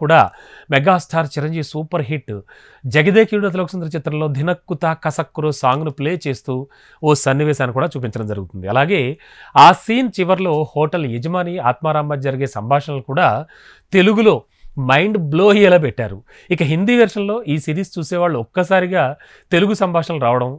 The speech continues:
తెలుగు వాతావరణాన్ని క్రియేట్ చేయడం చూసి మస్తు మస్తుగా ఎంజాయ్ చేస్తున్నారు. And ఇది ఆడియన్స్‌ను చాలా చాలా బాగా ఆకట్టుకుంటోంది. అంతకుముందు కూడా ఫ్యామిలీ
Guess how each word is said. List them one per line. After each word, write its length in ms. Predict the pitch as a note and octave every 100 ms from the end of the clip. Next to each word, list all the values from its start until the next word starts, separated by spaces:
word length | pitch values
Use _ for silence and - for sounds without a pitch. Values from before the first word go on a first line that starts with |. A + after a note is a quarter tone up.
| -
తెలుగు 220 | D#3+ G#3+ G3+
వాతావరణాన్ని 420 | E3 D#3+ D#3 C#3+
క్రియేట్ 240 | C3 C3 C#3
చేయడం 180 | C#3+ C3 B2
చూసి 260 | B2 F3+ B2+ C3+ _ - _ G#2+ B2
మస్తు 320 | D3 - F3 D#3
మస్తుగా 300 | C#3 D#3 D3
ఎంజాయ్ 200 | B2+ C3 B2
చేస్తున్నారు. 460 | A2 A#2+ A2 G2 F#2+ _ _ _ _ -
And 160 | D#3 A#2+ G#2+ -
ఇది 100 | A#2+ A2
ఆడియన్స్‌ను 440 | C#3+ F#3+ F#3+ D#3+ F3+ G#3+
చాలా 180 | D3 E3+
చాలా 140 | E3 D#3+
బాగా 220 | C#3 C3 B2+ B2 B2+
ఆకట్టుకుంటోంది. 640 | - A#2 A#2 G#2+ G#2 G2 A2
అంతకుముందు 340 | A#2+ C3 F3+ F#3+
కూడా 140 | G3 D3+ C#3+ - - _ -
ఫ్యామిలీ 320 | D3+ F#3+ A3+